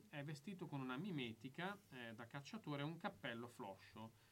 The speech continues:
e ha il volto coperto da un passamontagna. Questo uomo entra nel bar tabaccheria Gallo, che si trova appunto a Riccardina di Budrio.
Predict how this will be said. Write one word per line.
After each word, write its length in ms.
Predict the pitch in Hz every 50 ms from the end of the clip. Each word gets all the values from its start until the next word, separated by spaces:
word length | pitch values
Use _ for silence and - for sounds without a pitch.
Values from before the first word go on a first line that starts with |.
| -
e 80 | - 147
ha 80 | 151 190
il 120 | 233 202
volto 360 | 156 143 139 131 117 113 170
coperto 560 | 180 254 202 - 123 107 104 107 104 - 131
da 120 | 127 127 120
un 140 | 120 113 113
passamontagna. 920 | 113 117 113 - - 120 117 117 117 113 110 104 98 95 98 101 113 110
Questo 300 | - 208 175 - - 226
uomo 480 | 226 190 156 147 151 165 185 226 247 226 - - - - - - - - - -
entra 320 | 190 175 165 165 156 165 214
nel 220 | 208 196 202 196
bar 300 | 170 147 143 143 135 135
tabaccheria 720 | - - 143 139 170 180 - - 196 170 135 113 117 117 113
Gallo, 520 | 113 123 110 104 101 104 104 104 110 110
che 120 | 107 120
si 120 | 117 - 185
trova 260 | 151 104 98 110 135
appunto 360 | 127 - 101 98 98 104 120
a 40 | 117
Riccardina 540 | 117 113 117 139 139 127 113 104 98 101 104
di 140 | 101 110 104
Budrio. 480 | 98 95 92 92 92 101 101 107 107